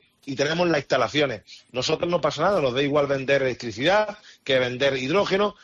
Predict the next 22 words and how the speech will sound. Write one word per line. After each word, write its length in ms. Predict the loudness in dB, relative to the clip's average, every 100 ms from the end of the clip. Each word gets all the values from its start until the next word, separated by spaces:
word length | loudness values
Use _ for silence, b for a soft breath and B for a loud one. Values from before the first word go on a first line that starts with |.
| B
Al 160 | -2 -2
final 340 | 0 0 2
venderemos 540 | 2 2 2 2 2 0
la 80 | 0
energía 400 | -2 -2 0 2
vehicular 580 | 0 0 2 2 2 -2 _ _ -4
que 140 | -2
sea 160 | 0 0
necesaria 540 | 0 0 2 2 2
y 20 |
que 80 | 2
reclame 300 | 0 0 -2
la 60 | -4
sociedad, 420 | -8 -8 -8 -8 _ _
sin 220 | -10 -6 -4
importar 440 | -2 -4 0 0
la 160 | 0 -2
que 100 | -4
sea. 280 | -6 -6 -10 _ -8
Lo 80 | -2
iremos 260 | 2 4
adaptando. 480 | 2 2 -2 -4 -6